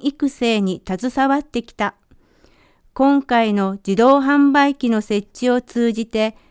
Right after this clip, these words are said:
子どもたちの活動を応援できればと語りました。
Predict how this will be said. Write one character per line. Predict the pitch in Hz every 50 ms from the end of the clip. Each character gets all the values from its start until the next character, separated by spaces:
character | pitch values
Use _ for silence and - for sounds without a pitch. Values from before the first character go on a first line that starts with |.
| _ _ _ _ _
子 | - 202
ど | 190 233 240
も | 262 285 277
た | - 247 247
ち | - - 214
の | 202 190
活 | 180 - 190 180 - 240 233
動 | 240 247 247 240 240 240 233 233
を | - - _
応 | - 202 226 262 277 285
援 | 277 285 277 269
で | 247 254 254
き | - 285
れ | 269 277 277
ば | 240 226 214 - - _ -
と | - 240
語 | 247 - 240 - 247 240
り | 233 240
ま | 233 226 233
し | 226 - -
た。 | - 202 202 -